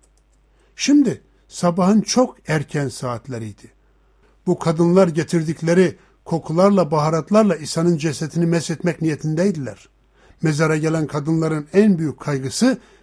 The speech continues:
mezarın ağzını kapatan taştı. Bu engelin çözüldüğünü gördüler çünkü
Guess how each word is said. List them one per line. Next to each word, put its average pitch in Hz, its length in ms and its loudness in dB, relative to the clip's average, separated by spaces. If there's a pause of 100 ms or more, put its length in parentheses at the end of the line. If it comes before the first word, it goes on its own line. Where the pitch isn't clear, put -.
mezarın 160 640 0
ağzını 156 520 -2
kapatan 143 460 -6
taştı. - 460 -2 (640)
Bu 202 160 2
engelin 196 500 6
çözüldüğünü 180 680 2
gördüler 127 460 -6
çünkü 208 480 0